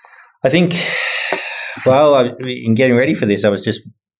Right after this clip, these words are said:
ruminating around the positive and negative connotations or associations with busyness. And I think it probably has a bit of both. But I also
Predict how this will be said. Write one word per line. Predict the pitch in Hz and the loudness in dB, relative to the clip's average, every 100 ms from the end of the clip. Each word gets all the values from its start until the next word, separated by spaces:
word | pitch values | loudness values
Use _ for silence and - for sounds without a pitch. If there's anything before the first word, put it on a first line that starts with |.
| _ 104 | _ -2
ruminating | 113 123 117 113 107 101 | 2 4 4 2 2 2
around | 101 101 98 98 92 | 2 2 0 -2 -2
the | 92 | -6
positive | - 107 104 104 95 | -2 -2 0 -2 -2
and | 90 | -2
negative | 90 95 107 101 | -2 -2 -2 -4
connotations | - 104 101 101 95 110 175 170 175 | -4 -4 -2 -2 -2 -2 -4 -4 -4
or | 85 82 | -6 -4
associations | 82 - 98 95 101 101 104 123 110 | -4 -2 -4 0 0 0 -2 -6 -4
with | 92 87 - - - - - | -4 -6 -8 -20 -20 -14 -4
busyness. | 110 120 156 - | 0 2 0 0
And | - 120 117 113 113 - _ _ _ _ - - | 0 2 2 0 -4 -16 _ _ _ _ -18 -8
I | 135 | -2
think | 226 233 | 0 0
it | 110 | -2
probably | - 107 95 98 | -2 -2 -2 -2
has | 98 98 | -2 -2
a | 90 | -2
bit | 90 | -4
of | 82 | -2
both. | 90 107 311 - _ _ _ _ _ _ - | 0 0 -2 -10 _ _ _ _ _ _ 0
But | 156 | 2
I | 170 | 4
also | 196 - - 262 147 | 2 2 2 4 2